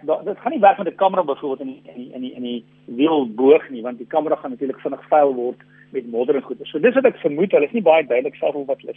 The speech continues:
sê nie, maar ek dink dit is nog 'n oulike tegnologie wat selfs vir jou sê wanneer jou bande afloop. Die maklikste manier is jy self wil kyk. Ehm, aan die buitekant sal jy sien daar's 'n klein driehoekies aan die buitekant van die band, baie, eh,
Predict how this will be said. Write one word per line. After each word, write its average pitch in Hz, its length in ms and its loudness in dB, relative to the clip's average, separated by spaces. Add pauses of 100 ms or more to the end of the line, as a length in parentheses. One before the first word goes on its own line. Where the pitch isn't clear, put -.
sê 165 140 0
nie, 185 120 -6
maar 143 200 4 (320)
ek 127 100 -4
dink 185 120 -10
dit 254 100 -4
is - 20 -12
nog 233 140 -4
'n 190 80 0
oulike 160 300 0
tegnologie 139 400 -4
wat 127 120 -4 (200)
selfs 160 200 -2
vir 143 120 -6
jou - 80 -14
sê 127 160 -2
wanneer 120 220 -8
jou 113 260 -2 (380)
bande 127 200 0
afloop. 131 380 2 (240)
Die 165 80 -4
maklikste 196 380 0
manier 196 180 2
is 156 60 -2
jy 143 160 -4
self 185 200 2
wil 208 100 0
kyk. 220 320 -2 (340)
Ehm, 135 300 -2 (240)
aan 139 120 -8
die 147 100 -6
buitekant 196 500 2
sal 151 100 -4
jy 143 60 -4
sien 160 140 -14
daar's 143 200 -6
'n 156 80 -8
klein 180 240 -8
driehoekies 139 360 -6
aan 160 100 -8
die 110 140 -6
buitekant 165 320 -2
van 175 120 -8
die 139 120 -12
band, 143 260 0
baie, 202 300 2
eh, 139 240 -2